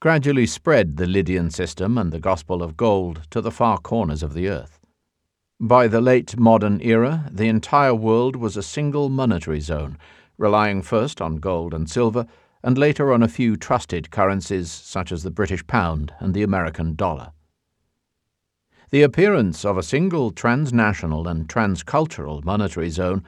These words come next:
laid the foundation for the unification of Afro-Asia, and eventually of the entire globe, into a single economic and political sphere. People continued to speak mutually incomprehensible languages,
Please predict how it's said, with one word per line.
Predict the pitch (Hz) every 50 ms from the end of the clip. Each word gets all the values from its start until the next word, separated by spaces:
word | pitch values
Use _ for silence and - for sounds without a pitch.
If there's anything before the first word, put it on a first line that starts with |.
| - _ _ _ _ _ _
laid | - 104 123 156 180 180
the | 180 165
foundation | - - 147 127 123 117 107 107 107 92 - 110 107 101
for | - 107
the | 95 104 107
unification | 107 113 117 113 104 - - - - - 127 123 104 - - 80
of | 85 82 80
Afro-Asia, | 101 95 78 - 85 87 98 110 113 98 78 - - - - _ _ _ _ _ _ _ -
and | - 113 123 117
eventually | 107 95 120 120 113 113 - 87 85 95 107
of | 113 101 104
the | 113
entire | 107 107 104 - 127 120 110 107 107
globe, | 101 113 113 120 107 90 85 85 80 76 - - _ _ _ _
into | 113 113 - - 107
a | 104
single | 92 - - 156 160 156 143 135 127 120 - -
economic | 120 - - 147 135 110 101 98 90 78 - 101
and | 90 82 78
political | - 110 104 110 107 - - 76 78 82 95
sphere. | - - - - 85 73 64 - - _ _ _ _ _ _ _ _ _ _ _ _ _ _ _ _ _ _ _ _
People | - - 147 120 120 110
continued | - 110 98 - 185 190 139 101 80
to | - 82
speak | 76 - - - 127 101 78 - - 87
mutually | 95 104 110 101 - 95 90 87 85 85
incomprehensible | 95 104 98 95 - 107 95 87 - 80 80 104 104 - - 80 82 80
languages, | 80 98 135 156 139 107 85 - 53 - 98 -